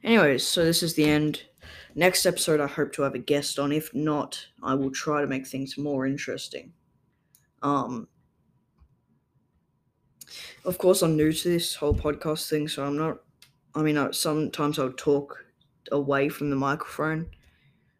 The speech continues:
um, 'cause I kind of have it set up differently at the moment. Um, yeah, so hopefully next time, uh, um, I'll get more of the tactics down.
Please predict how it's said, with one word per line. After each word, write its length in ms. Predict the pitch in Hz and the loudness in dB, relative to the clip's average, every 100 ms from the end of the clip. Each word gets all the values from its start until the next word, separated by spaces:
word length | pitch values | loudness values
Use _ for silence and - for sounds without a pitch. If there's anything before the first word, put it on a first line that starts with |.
| _ _ _ | _ _ _
um, 180 | 147 139 | -6 -4
'cause 140 | - | -2
I 80 | 147 | -2
kind 180 | 147 147 | 0 0
of 80 | 143 | 0
have 260 | 135 - - | -4 -6 -6
it 200 | 139 - | -6 -4
set 220 | - 147 | -2 -2
up 160 | 135 - | -2 -6
differently 480 | 156 139 135 139 | -10 -8 -6 -4
at 80 | 139 | -4
the 60 | 143 | -4
moment. 320 | 143 143 135 _ _ _ _ _ _ _ _ _ _ _ _ _ - - - _ - | -4 -4 -8 _ _ _ _ _ _ _ _ _ _ _ _ _ -20 -20 -20 _ -2
Um, 480 | 160 151 147 - - _ _ _ _ _ _ _ _ _ _ _ _ _ _ _ _ _ _ _ _ _ _ _ _ _ _ _ - | 0 2 -2 -6 -10 _ _ _ _ _ _ _ _ _ _ _ _ _ _ _ _ _ _ _ _ _ _ _ _ _ _ _ 0
yeah, 280 | 170 151 147 | 2 4 2
so 160 | 151 | -4
hopefully 420 | 170 143 143 147 | 0 0 0 -4
next 380 | 151 151 151 - | -2 -4 -6 -6
time, 420 | 156 139 135 139 - _ _ _ _ _ _ _ - - - - _ - | -4 -4 -6 -10 -14 _ _ _ _ _ _ _ -20 -18 -20 -20 _ -6
uh, 360 | 143 127 104 - | -4 -2 -4 -4
um, 200 | - - _ _ - | -8 -14 _ _ -4
I'll 160 | 143 | -2
get 200 | 135 139 | 2 0
more 160 | 139 143 | 0 -2
of 100 | 135 | -4
the 80 | - | -8
tactics 500 | 180 135 - - - | -6 -6 -6 -10 -2
down. 500 | 139 143 143 139 | 0 2 0 -2